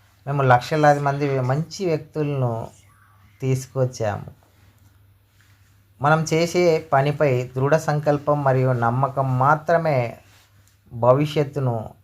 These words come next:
సృష్టిస్తాయి. అరబ్ బృందం వచ్చే శుక్రవారం వెబినార్ను కలిగి ఉండొచ్చు. అంటే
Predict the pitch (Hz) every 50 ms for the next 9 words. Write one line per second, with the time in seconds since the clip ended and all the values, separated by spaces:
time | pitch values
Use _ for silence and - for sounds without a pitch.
0 | _ _ _ _ _ - - - 139 135 135 - 143 139 135 135 - - 113 104
1 | 92 - - - - - _ _ _ _ _ _ _ _ _ _ _ _ _ _
2 | _ _ _ _ _ _ _ _ _ _ _ _ _ _ _ _ _ _ _ _
3 | _ - 120 139 160 175 165 160 170 175 170 170 160 160 147 131 127 120 113 -
4 | - - 123 127 - 160 151 151 139 131 - 143 139 135 135 135 135 127 123 120
5 | 113 117 127 127 127 127 131 127 120 113 110 104 - 117 117 120 123 123 123 123
6 | 120 120 113 107 107 101 - - - _ _ _ _ _ _ _ _ _ _ _
7 | - 127 139 135 143 127 117 120 120 117 -